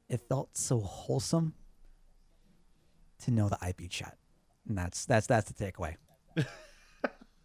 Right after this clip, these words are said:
Speaker 2: I beat chat, therefore I am superior.
Speaker 1: Therefore, I am superior
Speaker 2: Uh,
Speaker 1: gamer.
Speaker 2: <laughs>
Speaker 1: Am I
Speaker 2: So,
Speaker 1: Yep.
Speaker 2: th-, that is, that's an interesting, um,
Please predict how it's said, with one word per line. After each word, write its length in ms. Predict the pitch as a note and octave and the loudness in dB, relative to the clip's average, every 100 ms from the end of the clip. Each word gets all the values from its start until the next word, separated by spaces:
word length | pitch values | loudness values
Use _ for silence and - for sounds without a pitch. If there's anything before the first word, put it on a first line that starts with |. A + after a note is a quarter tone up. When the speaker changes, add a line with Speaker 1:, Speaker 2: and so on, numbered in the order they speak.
| _ C#4 C#4+ - - | _ -10 -4 -6 0
Speaker 2:
I 160 | D3 D#3 | 2 2
beat 260 | E3 E3 | 0 -2
chat, 440 | - D3 C#3 A#2+ C3 | 6 8 8 6 2
therefore 460 | C#3 - C3+ C3 A#2 | 2 4 2 2 2
I 160 | A#2 | 0
am 200 | A#2+ A#2+ | 0 -2
superior. 600 | - A#2+ - A#2 A2 G2+ | -4 -10 -8 -6 -4 -2
Speaker 1:
Therefore, 440 | G2+ F#2 - A2 G#2 | 2 2 2 2 4
I 120 | G#2+ | 2
am 80 | A2 | 2
superior 320 | - C#3 B2 | 0 4 6
Speaker 2:
Uh, 160 | A#2 | 8
Speaker 1:
gamer. 320 | A#2 D3 F#2+ - - - _ _ _ _ _ _ _ _ _ _ _ | 6 4 0 -4 -16 -20 _ _ _ _ _ _ _ _ _ _ _
Speaker 2:
<laughs> 0 | |
Speaker 1:
Am 100 | G#3+ - - - - _ _ - D#4 - - - F#4 - E4+ - - - - - - - - - | 0 0 -12 -20 -20 _ _ -12 -6 -6 -6 -6 -6 -2 -2 -2 -6 -8 -20 -20 -16 -14 -16 -2
I 60 | C3 | 4
Speaker 2:
So, 380 | C3+ G#3 G3 - - - D#3+ - B2 | 10 12 10 4 -10 -20 -20 -6 -2
Speaker 1:
Yep. 140 | F#3+ | -2
Speaker 2:
th-, 120 | G3+ - _ - D3+ | -4 -8 _ -16 4
that 260 | F#3+ A3+ A3 | 8 8 8
is, 300 | G#3+ G3 - - | 2 2 -2 -2
that's 320 | E3+ F#3+ G3+ | 2 4 4
an 120 | F3+ | 2
interesting, 760 | D#3+ D3+ E3+ D3 - C#3 C3+ - | 2 2 2 2 2 4 2 6
um, 400 | C#3 C3 A#2+ A2 | 6 6 4 0